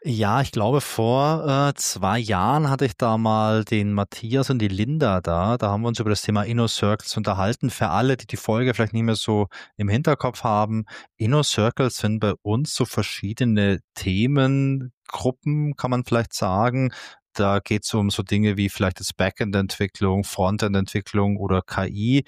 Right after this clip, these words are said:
Und da sind die, äh, Personen aus dem Unternehmen einfach so lose, äh, ja, versammelt,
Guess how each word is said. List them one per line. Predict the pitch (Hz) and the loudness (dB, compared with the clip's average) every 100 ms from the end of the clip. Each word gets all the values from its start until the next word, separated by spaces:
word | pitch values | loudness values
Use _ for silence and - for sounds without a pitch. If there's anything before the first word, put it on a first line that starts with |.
| - - - - | -6 -14 -10 -4
Und | 101 - | -4 0
da | 92 113 | 0 0
sind | - 110 107 | -2 -4 -2
die, | 107 117 | 0 2
äh, | 120 113 107 107 104 | 2 2 4 2 0
Personen | 107 - 113 107 123 120 | -4 -2 -2 0 2 0
aus | 113 | -2
dem | 120 | -2
Unternehmen | 113 110 104 98 113 117 113 | -2 0 0 2 2 0 0
einfach | 101 104 107 | -2 -2 -4
so | - 101 - | -2 -2 -2
lose, | 107 104 110 123 - 117 113 110 117 110 104 98 | -4 -2 0 0 0 2 4 2 2 2 2 0
äh, | _ - | _ -4
ja, | 95 98 | -2 -2
versammelt, | - 98 - 98 120 127 123 | -2 -4 -2 -2 2 2 0